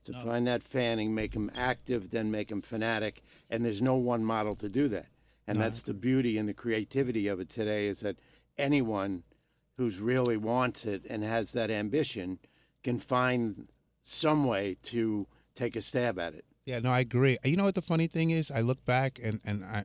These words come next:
Speaker 2: I just always have these thoughts when I go to <laughs> sleep. It's so weird. It's like, I think back of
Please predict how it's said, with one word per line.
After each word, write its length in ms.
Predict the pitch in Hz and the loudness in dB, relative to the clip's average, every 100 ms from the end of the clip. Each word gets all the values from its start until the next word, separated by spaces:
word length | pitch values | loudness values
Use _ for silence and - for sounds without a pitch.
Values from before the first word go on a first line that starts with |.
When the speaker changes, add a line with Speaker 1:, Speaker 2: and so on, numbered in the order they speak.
| - | -4
Speaker 2:
I 80 | 107 | -2
just 240 | 110 - | -2 -2
always 320 | 107 107 110 - | 0 2 0 0
have 240 | 101 98 | -2 0
these 200 | 98 - | -4 -4
thoughts 400 | - 92 92 - | -2 -2 -2 -6
when 80 | 90 | -6
I 60 | |
go 100 | 90 | -2
to 60 | 87 | -2
<laughs> 120 | - | 0
sleep. 300 | - - - | 0 -2 -4
It's 80 | - | -6
so 160 | - 87 | -4 -4
weird. 260 | 87 90 | -2 -4
It's 180 | 92 - | -4 -4
like, 200 | 95 87 - - - - - - | -4 -4 -8 -20 -20 -20 -16 -6
I 60 | 104 | 0
think 300 | 147 151 - | 4 4 4
back 260 | 139 135 | 2 4
of 120 | 123 | 2